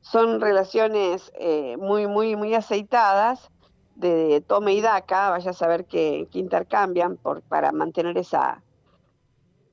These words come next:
esa protección. Tal es así que en el verano, en enero, yo denuncié que se está haciendo un búnker, eh, mi-, un búnker de características militares en, en la zona del Lago Escondido,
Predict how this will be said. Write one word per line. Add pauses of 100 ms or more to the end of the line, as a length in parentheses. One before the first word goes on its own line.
(180)
esa
protección.
Tal
es
así
que
en
el
verano,
en
enero,
yo
denuncié
que
se
está
haciendo
un
búnker, (280)
eh,
mi-,
un
búnker
de
características
militares
en,
en
la
zona
del
Lago
Escondido,